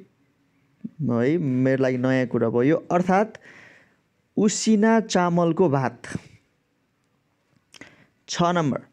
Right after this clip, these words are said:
गहुँको रोटी, त्यसमा पनि अलिअलि बास्नाको लागि बटर राखेको। सात नम्बर, दुध दही चाहे जति।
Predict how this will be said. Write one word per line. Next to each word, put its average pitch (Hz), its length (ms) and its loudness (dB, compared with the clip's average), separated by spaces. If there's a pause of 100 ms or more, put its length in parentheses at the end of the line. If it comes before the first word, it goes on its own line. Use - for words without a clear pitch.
(220)
गहुँको 180 840 2
रोटी, 139 720 0
त्यसमा 151 320 0
पनि 160 340 0 (120)
अलिअलि 180 640 0 (540)
बास्नाको 156 760 0
लागि 139 520 0 (480)
बटर 185 600 0
राखेको। 156 540 -2 (1160)
सात 175 420 -4
नम्बर, 156 280 0 (880)
दुध 170 420 0
दही 175 500 2 (300)
चाहे 143 340 0
जति। 135 540 0